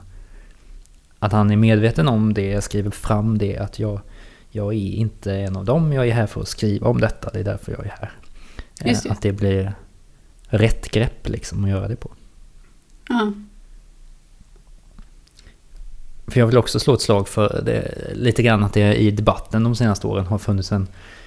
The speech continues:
Speaker 1: en tendens till att, eh,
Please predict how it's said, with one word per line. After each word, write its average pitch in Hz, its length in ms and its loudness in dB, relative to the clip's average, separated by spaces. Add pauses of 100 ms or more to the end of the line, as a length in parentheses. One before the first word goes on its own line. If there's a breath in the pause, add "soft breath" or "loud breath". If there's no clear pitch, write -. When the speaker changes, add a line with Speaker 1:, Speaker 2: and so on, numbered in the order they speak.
(960 loud breath)
Speaker 1:
en 110 220 4
tendens 107 880 4
till 107 360 0
att, - 520 -6
eh, 104 260 2